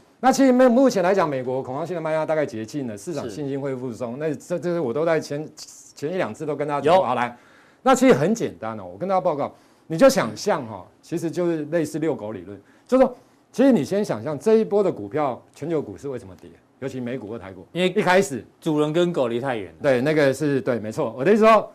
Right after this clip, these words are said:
Speaker 2: 啊。
Speaker 1: 基本上来讲，一开始是怎样跌的，你知道吗？
Speaker 2: 一开始怎样跌的？
Speaker 1: 通膨嘛，对不对？
Speaker 2: 啊，对了，对了，嘿。
Speaker 1: 就升息，本来预估今年升五次好了，
Speaker 2: 嗯。
Speaker 1: 结果之后越来越阴，七八次，哎，结果越来越阴，十次，哎，十二次。
Speaker 2: 车马都来了。
Speaker 1: 对，没错，对不对？
Speaker 2: 哎。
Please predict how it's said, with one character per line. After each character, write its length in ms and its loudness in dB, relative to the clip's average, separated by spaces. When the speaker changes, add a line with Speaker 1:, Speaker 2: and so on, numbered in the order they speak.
Speaker 2:
啊。 260 -16
Speaker 1:
基 180 8
本 180 8
上 140 2
来 120 4
讲， 200 -2
一 80 -6
开 180 4
始 180 -6
是 140 -8
怎 80 -4
样 160 -4
跌 180 -12
的， 100 -14
你 100 -14
知 100 -16
道 60 -6
吗？ 120 -10
Speaker 2:
一 60 -8
开 140 -10
始 60 -10
怎 80 -14
样 140 -12
跌 140 -12
的？ 60 -8
Speaker 1:
通 280 4
膨 240 -8
嘛， 380 -6
对 100 -4
不 60 4
对？ 140 8
Speaker 2:
啊， 0 -
对 100 8
了， 100 4
对 120 0
了， 180 2
嘿。 140 -6
Speaker 1:
就 100 4
升 300 6
息， 260 -2
本 140 -2
来 200 0
预 220 4
估 180 0
今 140 -2
年 160 -2
升 340 0
五 140 -10
次 200 -4
好 180 -2
了， 200 -4
Speaker 2:
嗯。 240 -8
Speaker 1:
结 120 0
果 80 4
之 120 -2
后 80 2
越 140 2
来 80 0
越 180 -2
阴， 160 -6
七 240 -6
八 180 -2
次， 200 -10
哎， 180 2
结 160 2
果 80 6
越 80 8
来 60 6
越 160 6
阴， 60 2
十 260 -4
次， 160 -2
哎， 120 4
十 220 0
二 140 8
次。 100 10
Speaker 2:
车 120 12
马 140 8
都 180 8
来 200 8
了。 140 4
Speaker 1:
对， 200 8
没 140 -2
错， 180 4
对 80 0
不 80 4
对？ 80 8
Speaker 2:
哎。 240 2